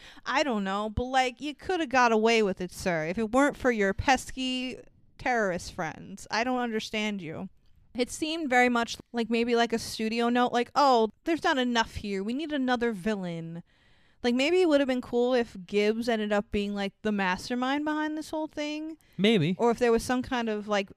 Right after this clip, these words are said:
Speaker 1: something else that he did some
Speaker 2: Yeah.
Speaker 1: point in the midst of the movie that
Speaker 2: Made it all connect.
Speaker 1: Yeah, there was just nothing there.
Speaker 2: 'Cause they all, they kept cutting to him, like, and you're like,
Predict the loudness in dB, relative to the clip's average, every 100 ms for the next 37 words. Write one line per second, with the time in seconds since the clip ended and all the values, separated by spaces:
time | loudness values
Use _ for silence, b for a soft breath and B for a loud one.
0 | -14 -2 -2 0 -2 4 6 6 2 -2
1 | 0 -4 -2 -2 -2 0 0 0 0 4
2 | 4 2 0 -2 0 0 -2 -4 -8 -6
3 | -2 0 0 -2 -4 -2 -2 -4 b b
4 | b 2 2 2 -4 0 2 2 0 -2
5 | -2 0 -2 -6 -2 2 2 2 0 -4
6 | -6 -2 -2 0 -2 -2 -4 -2 -6 -4
7 | -4 -2 -2 -4 -8 -14 -2 2 2 2
8 | -2 -2 0 -4 -2 -2 -2 -2 -4 -4
9 | -6 -8 -6 -4 -4